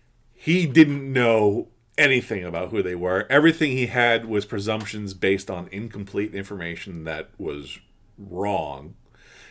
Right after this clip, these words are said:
And when he decided, once they start shooting at him, he's obviously has an immediate threat. But when he decided to fire that round into the air,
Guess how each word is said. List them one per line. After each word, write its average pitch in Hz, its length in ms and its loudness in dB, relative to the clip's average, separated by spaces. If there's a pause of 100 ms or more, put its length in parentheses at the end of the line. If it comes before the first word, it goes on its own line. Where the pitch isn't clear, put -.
(140)
And 98 400 -6
when 107 300 0
he 120 260 -6
decided, 127 960 2 (680)
once 170 240 6
they 170 80 4
start 139 200 2
shooting 151 280 4
at 87 140 -4
him, 117 280 -6
he's 123 300 -2
obviously 104 960 4 (800)
has 120 220 0
an 98 80 -6
immediate 87 440 -8
threat. 82 380 -4 (300)
But 117 120 2
when 117 120 2
he 131 100 2
decided 139 560 2
to 110 80 -6
fire 135 560 2
that 101 340 -4 (600)
round 135 400 4
into 120 280 0
the 113 200 2
air, 101 560 4